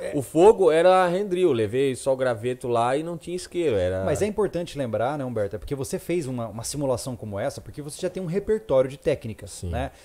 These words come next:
Speaker 1: O mal, acho que da maioria das pessoas, quando conhece uma prática, até no mundo do tiro, no mundo do trekking tem muito, a gente sempre fala, o cara indo numa trilha
Speaker 2: É.
Speaker 1: de calça jeans, de tênis de academia, o cara se,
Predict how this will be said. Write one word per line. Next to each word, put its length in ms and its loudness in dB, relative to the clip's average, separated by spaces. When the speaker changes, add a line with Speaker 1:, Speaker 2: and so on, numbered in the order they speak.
Speaker 1:
O 80 -2
mal, 380 4
acho 180 2
que 60 -14
da 120 -2
maioria 320 -2
das 140 -4
pessoas, 400 -10
quando 220 -8
conhece 300 -6
uma 120 -10
prática, 480 -6
até 440 -2
no 100 -4
mundo 200 0
do 80 -2
tiro, 500 0
no 80 -4
mundo 200 -4
do 60 -10
trekking 420 -4
tem 120 -8
muito, 280 -6
a 40 -8
gente 120 -12
sempre 220 -6
fala, 180 0
o 40 -2
cara 200 -2
indo 160 -6
numa 120 -2
trilha 160 -8
Speaker 2:
É. 40 -10
Speaker 1:
de 60 -12
calça 300 -4
jeans, 440 -6
de 120 -12
tênis 260 -6
de 240 -4
academia, 640 0
o 60 0
cara 160 -6
se, 200 -14